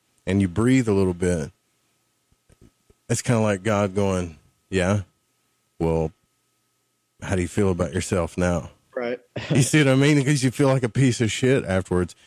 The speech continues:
Speaker 1: It doesn't
Speaker 2: Right.
Speaker 1: matter if you, you know, a lot of people will say, "Well, I defended myself and I, you know, this or whatever. Like, I'm, I'm worth this or I'm worth that." But the thing is, is, like, if you really were worth that and you thought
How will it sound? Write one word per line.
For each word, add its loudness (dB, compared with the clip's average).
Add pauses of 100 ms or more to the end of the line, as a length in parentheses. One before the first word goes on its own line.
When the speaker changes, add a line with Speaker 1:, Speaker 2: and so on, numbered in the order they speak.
Speaker 1:
It 2
doesn't 2
Speaker 2:
Right. 0
Speaker 1:
matter 0
if -2
you, 0 (420)
you 0
know, 2
a 0
lot 0
of -4
people -2
will 0
say, -2
"Well, -2
I -2
defended -4
myself -2
and -2
I, -4
you 2
know, -2
this -2
or 0
whatever. 2
Like, -2 (160)
I'm, 0 (180)
I'm 0 (380)
worth -2
this 0
or 2
I'm -2
worth 0
that." 0
But -4
the -10
thing 0
is, 0
is, -2
like, -2 (340)
if -2
you 2
really 4
were 2
worth -2
that -4
and -6
you 2
thought -2